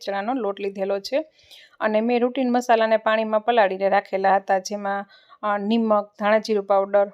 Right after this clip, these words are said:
હળદર અને લાલ મરચું પાવડર એડ કરેલા છે. અને એ મસાલા પણ આપણે આમાં એડ કરી દઈશું. અને આપણા મસાલા અને ચણાનો લોટ બળે નહીં એટલા માટે આપણે હવે એમાં બે થી ત્રણ ચમચી જેટલું પાણી એડ કરી દઈશું.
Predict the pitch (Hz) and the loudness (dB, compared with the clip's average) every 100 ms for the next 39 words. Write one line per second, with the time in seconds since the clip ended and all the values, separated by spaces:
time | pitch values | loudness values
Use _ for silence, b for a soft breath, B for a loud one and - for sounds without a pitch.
0 | - 214 214 196 - 220 214 220 220 214 | 0 2 2 0 0 0 2 4 2 0
1 | 208 214 202 208 269 - - 196 190 190 | -4 0 2 2 0 -2 -4 -4 -2 0
2 | 190 - 202 b b b b _ - 214 | -2 -4 -10 b b b b _ -10 -6
3 | 214 240 240 254 254 214 208 202 196 202 | -2 0 2 2 4 4 4 0 0 -2
4 | 202 294 202 202 - 208 202 202 202 220 | 0 0 -2 -4 -2 -2 -2 -6 -8 -8
5 | 214 - 214 220 226 240 233 254 254 226 | -12 -12 -10 -4 0 2 2 2 4 2
6 | 196 208 208 233 226 226 226 233 240 233 | 2 -4 -2 0 2 0 0 0 2 0
7 | 214 226 254 262 277 185 220 240 233 233 | 2 4 4 4 2 2 0 0 0 2
8 | 233 233 240 233 240 240 233 262 262 262 | 2 2 0 0 0 0 0 -2 -2 -2
9 | 277 254 240 214 196 208 220 349 - 196 | -2 0 -2 -4 -6 -8 -6 -6 -4 -4
10 | 196 196 196 - 202 202 202 214 320 - | -4 -6 -8 -4 -4 -4 -8 -4 -6 -6